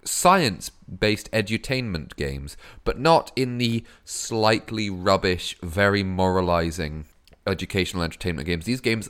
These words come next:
are actually quite fun, and you do come away going, "Oh, that was, I, I learned something. That was very interesting." Genius Games was demoing their new game, Periodic, a game about the periodic table of elements.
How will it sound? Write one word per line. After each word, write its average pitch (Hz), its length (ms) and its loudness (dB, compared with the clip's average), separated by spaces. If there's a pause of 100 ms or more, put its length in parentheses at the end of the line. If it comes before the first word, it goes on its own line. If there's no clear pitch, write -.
are 95 200 4
actually 101 280 0
quite - 280 2
fun, 92 300 0
and 95 160 -2
you 98 100 0
do 117 180 0
come 117 180 -6
away 113 220 2
going, 113 320 -2 (100)
"Oh, 302 340 2
that 123 120 -2
was, 101 180 -6
I, 87 200 2
I 107 80 4
learned 202 280 2
something. 95 400 0
That 69 100 -14
was 90 100 -10
very 95 200 2
interesting." - 640 -6
Genius 170 340 2
Games 123 460 2
was 104 640 0 (340)
demoing 110 560 2
their 104 200 2
new 113 400 -2
game, 101 540 0
Periodic, 120 840 0
a 90 100 -4 (440)
game 92 180 0
about 90 140 0
the - 60 -8
periodic 95 480 -2
table 90 260 -4
of 101 80 -2
elements. 90 540 0